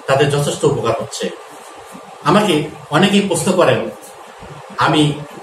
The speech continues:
মাদ্রাসা কার্যক্রমে না পড়েও কিভাবে এরকম একটি নতুন পদ্ধতি মানুষের কাছে উপস্থাপন করতে পারলাম?" এই ব্যাপারে বিস্তারিত আলোচনা না করে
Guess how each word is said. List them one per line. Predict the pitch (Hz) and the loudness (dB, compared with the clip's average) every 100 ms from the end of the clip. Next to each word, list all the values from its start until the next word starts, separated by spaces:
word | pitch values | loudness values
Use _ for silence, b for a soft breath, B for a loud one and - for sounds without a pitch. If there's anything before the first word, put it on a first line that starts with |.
| - - - 120 | -20 -20 -10 0
মাদ্রাসা | 139 156 190 | 0 2 0
কার্যক্রমে | 208 170 175 175 170 170 | 2 2 4 4 6 6
না | 151 143 151 | 6 4 4
পড়েও | 175 147 - - - | 4 4 2 -6 -6
কিভাবে | 190 185 185 170 | 0 4 4 4
এরকম | 170 170 170 | 4 4 4
একটি | 156 147 156 143 135 131 - - - - | 2 0 0 -2 -2 -6 -12 -20 -14 -2
নতুন | 147 160 147 | 2 4 4
পদ্ধতি | 151 156 180 170 135 - - - | 2 4 2 2 -2 -4 -10 -2
মানুষের | 127 151 151 | 0 2 2
কাছে | 147 139 | 0 -2
উপস্থাপন | 139 - 127 131 | 0 -2 0 0
করতে | 120 - - | 0 -2 -2
পারলাম?" | - 98 95 - - - - - - - - - - - - - | -2 0 -2 -6 -12 -20 -20 -20 -20 -20 -20 -20 -20 -20 -18 -2
এই | 185 | 2
ব্যাপারে | 220 214 208 101 90 - - - - | 4 4 2 0 -4 -10 -18 -18 -2
বিস্তারিত | 180 185 214 202 | 0 2 2 2
আলোচনা | 175 175 175 170 | 2 2 2 2
না | 151 147 151 | 4 2 2
করে | 156 156 | 2 2